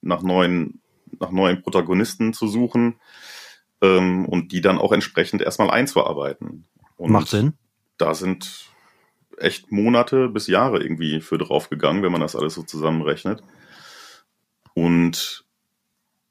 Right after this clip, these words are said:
Speaker 1: das hat mehr oder weniger häufig dazu geführt, dass man erst spät wieder in einem Setting war, wo man sich gedacht hat, okay, das, äh, wir haben uns jetzt hier erstmal gefunden und wir können jetzt mal auf ein neues Album irgendwie hinarbeiten.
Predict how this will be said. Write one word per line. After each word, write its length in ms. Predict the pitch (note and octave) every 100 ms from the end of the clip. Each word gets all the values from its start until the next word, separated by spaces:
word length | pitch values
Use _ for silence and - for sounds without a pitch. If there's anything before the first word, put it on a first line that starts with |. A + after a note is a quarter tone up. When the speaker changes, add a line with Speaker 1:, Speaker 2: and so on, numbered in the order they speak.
| _ -
Speaker 1:
das 360 | - G#2+ -
hat 160 | G#2+ -
mehr 200 | F2 F2
oder 160 | F2
weniger 300 | F2 F2 D#2+
häufig 260 | D2+ F2+ -
dazu 260 | F2+ E2+ E2+
geführt, 560 | E2 - F2 G2+ -
dass 140 | F2 -
man 320 | F2 F2 E2+
erst 460 | - - F2+ - -
spät 580 | - - _ F#2 A#2 -
wieder 140 | G#2+
in 80 | F#2+
einem 100 | F#2+
Setting 400 | F#2 A2 A2 G2+
war, 180 | G2 G2+
wo 80 | F#2+
man 140 | F#2
sich 200 | F2+ F2+
gedacht 280 | - E2+ E2+
hat, 80 | F2
okay, 320 | - - A2+
das, 420 | A#2+ F#2+ - - -
äh, 180 | E2+ E2
wir 80 |
haben 100 | E2+
uns 100 | F2+
jetzt 180 | E2 -
hier 100 | -
erstmal 220 | - - D#2+
gefunden 500 | - F#2+ C3 C#3 B2+
und 120 | G2+
wir 80 | F#2+
können 160 | G#2
jetzt 140 | G2 -
mal 160 | G2
auf 140 | E2+ -
ein 80 |
neues 240 | F#2 F#2 -
Album 340 | F2+ F#2 D2+
irgendwie 240 | - D2 C#2+
hinarbeiten. 680 | D#2 - D2 C2+ B1+ -